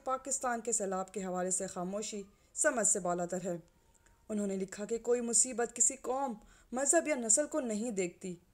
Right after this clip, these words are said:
ये अच्छा वक्त है जब बॉलीवुड की शख्सियात अपने पाकिस्तानी मद्दाहों के हवाले से किसी सियासी या कौम परस्ती के बजाय उनका पूछते।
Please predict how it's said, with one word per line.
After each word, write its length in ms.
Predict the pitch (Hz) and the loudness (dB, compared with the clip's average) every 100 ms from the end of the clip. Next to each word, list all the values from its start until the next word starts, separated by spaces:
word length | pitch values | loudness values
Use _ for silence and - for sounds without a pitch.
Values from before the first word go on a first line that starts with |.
| _ _ _ _ - | _ _ _ _ -4
ये 100 | 339 | 0
अच्छा 300 | 330 330 370 | 2 2 2
वक्त 280 | 349 349 349 | 4 4 4
है 60 | 339 | 2
जब 180 | 330 | 2
बॉलीवुड 440 | 220 208 247 247 220 | 4 4 4 -2 -4
की 120 | 262 | -4
शख्सियात 580 | 226 196 - 214 208 208 | -2 2 4 4 0 -2
अपने 220 | 190 190 | -6 -6
पाकिस्तानी 540 | 185 185 180 180 185 190 | -2 -2 0 -2 0 0
मद्दाहों 500 | 185 175 190 196 302 | -2 0 -2 -2 -2
के 120 | 294 | -2
हवाले 380 | 220 175 175 185 | -2 2 2 4
से 220 | 185 240 240 - - _ | 2 0 -2 -8 -20 _
किसी 240 | - 233 | -2 0
सियासी 500 | 233 - 214 208 240 | 2 2 4 2 2
या 80 | 233 | 0
कौम 240 | 220 220 214 | 0 -2 -2
परस्ती 420 | 214 214 208 226 | 0 2 2 0
के 140 | 220 | -2
बजाय 340 | 214 208 240 - | 0 2 0 -2
उनका 260 | 277 240 185 | -4 -4 -4
पूछते। 520 | 180 190 - 190 180 | -4 -6 -4 -6 -6